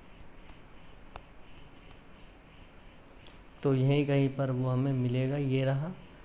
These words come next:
ठीक है। तो इसे खोल लेना है और यहाँ पर फोर्स स्टॉप कर देना है, restrict data usage पर जाना है और तीनों पर tick लगाकर ओके कर देना है, ठीक है। तो इतना आपको करना है यहाँ पर,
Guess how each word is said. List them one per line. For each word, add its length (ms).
ठीक 120
है। 80
तो 120
इसे 220
खोल 320
लेना 260
है 240
और 520
यहाँ 240
पर 180
फोर्स 280
स्टॉप 320
कर 140
देना 300
है, 160
restrict 420
data 220
usage 400
पर 200
जाना 340
है 120
और 300
तीनों 360
पर 240
tick 160
लगाकर 520
ओके 360
कर 160
देना 320
है, 260
ठीक 140
है। 260
तो 60
इतना 320
आपको 400
करना 360
है 160
यहाँ 180
पर, 140